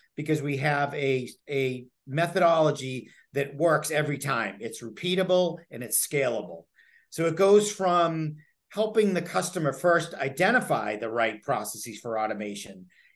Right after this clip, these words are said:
And are these feasible? You know, as we said, are they, are they repetitive tasks? Are they mature tasks? And what I mean by that, they're not ever changing, because obviously we want something that's, that stays the same,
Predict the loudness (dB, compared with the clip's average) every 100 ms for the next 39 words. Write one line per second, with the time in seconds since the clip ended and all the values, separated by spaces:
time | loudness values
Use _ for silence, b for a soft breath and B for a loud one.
0 | _ 0 0 -2 -10 _ 0 2 0 -2
1 | -4 -4 -6 -8 -12 -14 -12 -8 -6 -6
2 | -8 -6 2 4 4 2 -4 b b _
3 | -6 -4 0 0 -2 -4 -6 -4 -2 -2
4 | -4 -4 0 4 4 2 0 -2 -2 -4
5 | -6 -6 -6 -6 -8 -8 -2 -2 -2 -2
6 | -4 -6 -12 -14 -16 b b b -2 0
7 | 0 0 2 2 0 -2 -2 -2 -4 -4
8 | -2 0 -2 -2 -4 -2 -4 -6 -10 -12
9 | b b -8 -4 0 0 0 -2 -4 -2
10 | -2 -2 -4 -4 -4 -6 -8 -10 b b
11 | _ -6 -6 0 0 0 -2 -4 -4 -2
12 | -4 -6 -8